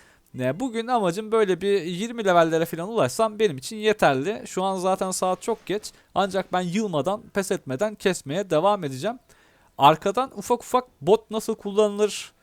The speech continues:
işte nasıl ayarlanır, o tarz şeylerle de ilgileniyorum. Gerçekten çok fazla detay var. Bunları öğrenmek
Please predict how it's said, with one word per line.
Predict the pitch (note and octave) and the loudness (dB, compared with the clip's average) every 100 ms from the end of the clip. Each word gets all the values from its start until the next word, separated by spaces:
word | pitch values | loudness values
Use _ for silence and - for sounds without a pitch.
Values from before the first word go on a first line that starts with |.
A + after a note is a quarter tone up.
| _ _ _ _ _ - | _ _ _ _ _ -14
işte | - G3+ G3 C3 | 0 2 4 0
nasıl | D#3+ G3+ G#3+ A3 F#3+ | -2 -2 -2 -4 -2
ayarlanır, | - G3 G3+ G3+ G3 G#3 F#3+ E3 A#2+ D#2 C#2 - | 4 6 8 4 2 0 -2 -6 -12 -14 -14 -2
o | F3+ | 0
tarz | A3 A3+ | 4 2
şeylerle | G#3+ F#3 F#3+ G#3+ G#3 | 2 2 4 4 2
de | E3+ | -2
ilgileniyorum. | E3 D3 D3 C#3+ D3 G#3+ F#3+ | -6 -6 -4 -4 -4 -6 0
Gerçekten | E3 E3 D#3+ E3+ D3+ | 0 0 -4 -6 -6
çok | D#3+ D3 | -6 -2
fazla | D3+ C#3+ C#3 | 0 0 -2
detay | B2 - D#3+ F#3+ | -4 2 2 2
var. | F#3+ - - _ _ _ | -4 -6 -16 _ _ _
Bunları | C3 C#3+ D#3+ | -10 -4 -2
öğrenmek | D3+ C#3 C#3 C#3+ F3+ - | 2 2 2 0 -6 -10